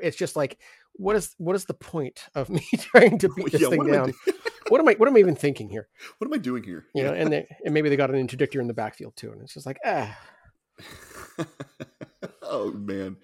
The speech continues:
Speaker 2: with advanced projectors and, or no,
Speaker 1: Yeah.
Speaker 2: uh, pr-, uh, projection
Speaker 1: Projection
Speaker 2: experts.
Speaker 1: experts.
Speaker 2: Oh
Speaker 1: Yeah.
Speaker 2: my gosh, yeah.
Speaker 1: Yeah. So that,
Speaker 2: Well
Speaker 1: that,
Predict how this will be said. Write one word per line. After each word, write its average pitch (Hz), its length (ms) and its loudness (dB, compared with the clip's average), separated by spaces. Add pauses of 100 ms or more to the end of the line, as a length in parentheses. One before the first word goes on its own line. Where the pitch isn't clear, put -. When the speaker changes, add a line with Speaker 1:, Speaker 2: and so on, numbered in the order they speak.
(360)
Speaker 2:
with 101 140 -6
advanced 98 380 -2
projectors 87 760 -8
and, 80 320 -14
or 92 320 -6
no, 95 160 -6
Speaker 1:
Yeah. 98 160 -10
Speaker 2:
uh, 85 260 -10 (220)
pr-, - 200 -6
uh, 90 180 -8 (480)
projection 101 360 -8
Speaker 1:
Projection 139 180 -6
Speaker 2:
experts. - 240 -10
Speaker 1:
experts. - 160 -20 (160)
Speaker 2:
Oh 90 160 -8
Speaker 1:
Yeah. 76 60 -10
Speaker 2:
my 76 140 -12
gosh, 73 540 -16
yeah. 71 240 -14 (960)
Speaker 1:
Yeah. 196 260 4 (540)
So - 180 -6
that, 214 200 0
Speaker 2:
Well 175 240 -2
Speaker 1:
that, 170 400 -2